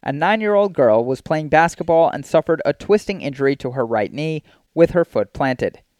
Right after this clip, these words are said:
She had immediate inability to bear weight, and by the time she was taken to the training room, there was visible swelling about her knee.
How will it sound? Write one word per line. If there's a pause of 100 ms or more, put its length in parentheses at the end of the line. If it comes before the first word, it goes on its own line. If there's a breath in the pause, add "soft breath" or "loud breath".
(280 soft breath)
She
had
immediate
inability
to
bear
weight, (200)
and
by
the
time
she
was
taken
to
the
training
room, (180 soft breath)
there
was
visible
swelling
about
her
knee.